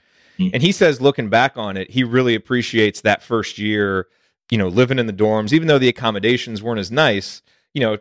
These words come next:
Speaker 2: just kinda getting to meet some of the other students, you know, maybe outside of the, the cocoon of being an athlete a little bit. If you were given the choice, would you, uh, would you trade your current comforts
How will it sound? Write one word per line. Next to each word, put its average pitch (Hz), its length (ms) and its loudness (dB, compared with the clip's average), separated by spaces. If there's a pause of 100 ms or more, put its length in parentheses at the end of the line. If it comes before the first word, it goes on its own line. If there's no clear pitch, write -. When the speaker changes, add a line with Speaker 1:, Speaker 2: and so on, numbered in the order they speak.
Speaker 2:
just - 160 -10
kinda 151 200 0
getting 127 300 -2
to - 140 -4
meet 110 360 0
some 113 200 -6
of 107 60 -4
the 107 100 0
other 92 180 -2
students, 156 600 -4
you 131 80 -4
know, 113 80 0
maybe 110 240 2
outside 110 640 -2
of 98 220 -12
the, 98 240 0 (100)
the 101 140 2
cocoon 120 680 -2
of 95 140 -8
being 104 320 2
an 87 120 -10
athlete 101 600 -4
a 92 60 -8
little 90 200 -4
bit. 80 320 -4 (800)
If 123 100 0
you 165 100 4
were 160 80 4
given 180 300 2
the 143 80 -4
choice, 135 500 0
would 110 160 -8
you, 131 280 2
uh, 120 320 4
would 110 120 -8
you 123 80 0
trade 127 480 2
your 120 120 -4
current 131 340 -2
comforts 127 560 -2